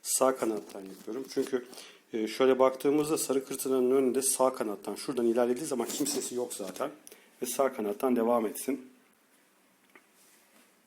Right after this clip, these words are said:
Yani rakibin bu alanda çok fazla pres yapıyor olması bile enteresan.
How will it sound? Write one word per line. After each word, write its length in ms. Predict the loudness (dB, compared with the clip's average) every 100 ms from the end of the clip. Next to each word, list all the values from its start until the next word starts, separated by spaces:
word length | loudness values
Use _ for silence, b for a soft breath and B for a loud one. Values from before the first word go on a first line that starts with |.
| _ _ _ _ _ _ -20 _ _ _ _ _ _ _ _ -20 _ _ _ _ _ _ _ b b b b -8
Yani 160 | -4 -2
rakibin 420 | -4 -2 0 2
bu 140 | 6 6
alanda 360 | 6 4 0
çok 260 | 0 -4 -4
fazla 320 | -2 -2 -4
pres 340 | 0 0 2
yapıyor 280 | 0 2 2
olması 420 | 2 4 2 -2
bile 440 | -6 -2 0 0 -4 -12 _ _
enteresan. 540 | -6 0 0 0 -2